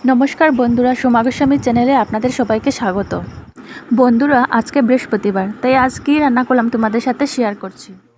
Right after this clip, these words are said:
বন্ধুরা, এটা হলো ভেজ কাঁকরোল পুর। কাঁকরোলগুলো প্রথমে সিদ্ধ করে নিলাম, এরপর বীজগুলো খুলে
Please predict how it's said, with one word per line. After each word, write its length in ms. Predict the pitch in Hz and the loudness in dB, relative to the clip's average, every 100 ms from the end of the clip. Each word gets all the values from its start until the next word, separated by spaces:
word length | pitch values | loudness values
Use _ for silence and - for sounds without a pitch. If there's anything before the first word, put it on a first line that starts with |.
| _ - - 247 | _ -16 -8 -4
বন্ধুরা, 320 | 247 254 311 - 240 | -4 -2 -2 -2 -4
এটা 140 | 254 | -6
হলো 200 | 277 285 311 269 | -4 -4 -4 -4
ভেজ 220 | 247 269 - | -6 -6 -10
কাঁকরোল 360 | 208 - 208 202 | -12 -12 -12 -12
পুর। 160 | 185 185 - - - - - - - - - | -14 -14 -16 -18 -20 -20 -20 -20 -16 -12 -4
কাঁকরোলগুলো 480 | 269 254 277 277 302 294 | -4 -4 -6 -4 -4 -4
প্রথমে 280 | 254 269 285 | -4 -4 -4
সিদ্ধ 280 | - 196 262 262 | -6 -6 -4 -2
করে 160 | 262 | -2
নিলাম, 300 | 262 220 214 247 - | -2 -2 -4 -6 -8
এরপর 240 | 214 - 254 269 277 247 | -10 -6 -4 -2 -2 -2
বীজগুলো 460 | 233 - 269 277 427 - | -4 -6 -4 -4 -4 -6
খুলে 200 | 262 | -4